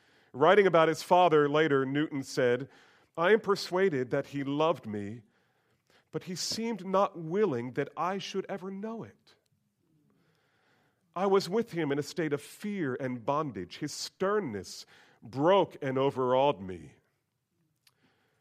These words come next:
And then with the death of his mother went the death of his education as well.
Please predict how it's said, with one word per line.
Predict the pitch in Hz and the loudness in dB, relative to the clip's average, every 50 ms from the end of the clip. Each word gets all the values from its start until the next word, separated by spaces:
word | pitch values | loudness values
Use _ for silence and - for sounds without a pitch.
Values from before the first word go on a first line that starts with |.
| _ _ | _ _
And | - 110 | -6 -4
then | 131 143 143 | -4 0 0
with | 143 147 143 | 0 0 0
the | 143 | 0
death | 123 135 151 151 - 139 | 2 2 2 2 0 -4
of | 117 | -8
his | 120 113 123 | -8 -6 0
mother | 131 147 156 131 127 113 113 | 2 2 2 2 2 0 -2
went | 110 113 123 123 120 - | 0 0 -2 -2 -2 -4
the | 120 | -4
death | 104 131 131 123 - | -2 0 0 0 -2
of | 123 | -6
his | 117 104 123 | -6 -4 -4
education | 127 120 - - - - 160 160 143 - 123 110 101 | -4 -6 -6 -12 -8 -6 -6 -6 -4 -6 -6 -6 -8
as | 101 98 | -8 -4
well. | 110 131 135 131 113 101 90 87 | -2 0 2 2 0 0 -4 -8